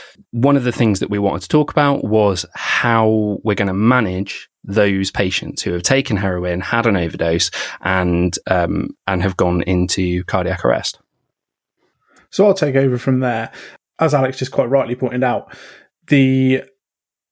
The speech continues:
Speaker 2: point which we see our patients is going to be somewhere in this process where either our C N S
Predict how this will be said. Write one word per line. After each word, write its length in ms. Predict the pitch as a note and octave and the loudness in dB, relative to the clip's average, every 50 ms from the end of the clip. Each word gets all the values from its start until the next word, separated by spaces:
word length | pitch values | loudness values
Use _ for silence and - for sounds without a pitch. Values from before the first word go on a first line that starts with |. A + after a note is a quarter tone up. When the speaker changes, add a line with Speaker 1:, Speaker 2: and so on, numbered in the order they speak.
| - - | -20 -18
Speaker 2:
point 380 | - - G3 F#3+ G3 G3+ D3 - | -2 0 2 2 2 0 0 0
which 160 | D#3+ D3 - | 0 2 2
we 100 | D#3+ D3+ | 0 0
see 220 | C3+ - - D3 | 2 2 2 4
our 140 | C#3+ B2+ B2 | 4 4 2
patients 480 | - - C#3+ C#3 C#3 - - G#2 G#2 - | 2 0 0 0 -2 -4 -8 -10 -8 -8
is 100 | A2+ G#2+ | -8 -2
going 240 | - - B2+ C3 B2+ | 0 0 0 0 0
to 80 | B2 | 0
be 100 | C3 A#2+ | 0 -2
somewhere 520 | - - - C#3+ C3+ C3 B2 A#2 A2+ A2+ A#2 | 0 2 2 2 2 2 2 2 2 4 4
in 160 | A#2+ A#2 A2+ | 4 2 2
this 180 | A#2 A#2 A#2 | 2 0 -2
process 640 | - - - A#2+ A#2+ A2+ - - - - - - - | -2 0 0 2 2 0 0 -4 -6 -6 -8 -4 -2
where 360 | C3 A#2 A2 A2 G#2+ - - | 0 0 2 0 -2 -2 0
either 280 | C3 B2+ A#2+ A#2+ A#2 A#2 | 0 2 2 2 2 2
our 160 | A2 A2+ - | 2 0 -2
C 260 | - - - E3+ D3+ | -4 -2 0 2 2
N 140 | C3+ C3 B2+ | 2 2 2
S 320 | B2 A#2+ A#2+ - - - | 2 0 0 -2 -4 -6